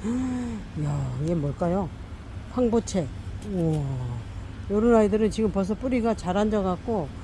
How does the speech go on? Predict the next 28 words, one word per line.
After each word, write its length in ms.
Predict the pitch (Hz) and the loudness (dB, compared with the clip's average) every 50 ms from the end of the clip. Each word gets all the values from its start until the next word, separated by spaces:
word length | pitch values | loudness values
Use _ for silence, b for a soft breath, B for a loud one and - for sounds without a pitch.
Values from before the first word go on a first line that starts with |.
| - - - | -10 -6 -4
<gasps> 20 | |
음, 1300 | 214 214 220 226 226 226 220 220 208 196 - - - - 160 160 165 165 165 165 165 165 160 160 165 170 170 160 | -2 0 0 0 0 0 -2 -2 -4 -6 -8 -8 -6 -4 -2 -2 0 0 0 -2 -2 -2 -2 -2 -2 -4 -2 0
이제 300 | 180 202 196 180 175 180 | 0 2 2 2 2 2
여기다 220 | 196 190 220 202 190 | 2 4 4 4 4
올려놓은 520 | 185 202 226 233 247 247 233 220 208 202 | 6 6 6 6 6 6 6 6 4 4
지 300 | 202 233 247 247 254 254 - - - | 2 2 2 2 0 -2 -4 -6 -4
한 220 | 220 226 226 208 | -2 0 2 2
이십 340 | 208 220 240 220 - 240 202 | 4 2 2 2 2 2 2
일 140 | 202 190 180 | 4 4 4
만에 420 | 170 160 156 156 185 214 240 240 - | 2 2 0 2 2 2 2 0 -2
저면을 480 | - - 170 175 202 226 226 214 190 170 | -2 0 2 4 6 6 8 6 6 4
했습니다. 580 | 160 147 - - 165 147 143 135 - 143 175 208 - - - - | 2 0 -2 -2 -2 -2 -2 -2 -2 -2 -4 -4 -6 -8 -8 -6
저면을 320 | 175 170 180 185 190 190 | -4 -2 0 0 2 2
해갖고 260 | 190 185 180 175 - 170 | 2 0 0 -2 -2 -2
올려놨더니, 600 | 170 180 180 170 156 151 - 175 175 208 226 208 156 - - B B B B B B B - - - | -2 0 0 -2 -2 -2 -2 -2 0 0 0 -2 -2 -4 -8 B B B B B B B -8 -4 -2
야, 60 | 175 185 180 170 165 160 156 147 147 151 | 0 2 2 2 2 2 2 0 0 0
요런 260 | 170 196 202 220 214 | 2 2 4 4 4
아이들은 280 | 208 202 190 196 190 190 | 4 4 4 2 2 2
아직도 320 | 156 160 160 180 - 208 | 2 0 0 0 2 4
흔들흔들해요. 760 | 190 220 233 226 214 196 190 180 185 170 175 185 190 170 143 131 131 - - - - - - - - | 4 4 6 4 4 2 2 2 2 2 2 2 2 2 0 -2 -4 -8 -10 -10 -10 -10 -10 -10 -8
근데, 340 | - 160 156 175 220 202 147 - - - - - - - - - - - - - - | -6 -4 -2 0 0 0 -2 -4 -8 -10 -10 -10 -10 -10 -10 -10 -10 -12 -10 -6 -2
오, 380 | 180 175 165 156 147 143 143 143 | 0 2 2 2 2 0 0 0
요런 160 | 156 165 180 190 | 0 2 2 4
아이들 260 | 185 180 165 156 156 | 4 4 4 2 0
흔들거리고, 920 | - - 196 202 190 196 185 180 165 160 143 151 143 156 180 208 240 240 | -2 0 0 0 0 0 0 2 2 2 0 0 -2 0 0 0 0 0
요거 260 | 180 160 160 175 180 180 | 0 0 0 0 0 0
또 100 | - 180 | 0 0
흔들거리는데, 920 | 170 196 202 190 220 214 190 202 180 160 165 165 160 165 170 208 208 175 | 0 0 -2 0 -2 0 2 2 0 2 0 0 0 0 0 0 -2 -2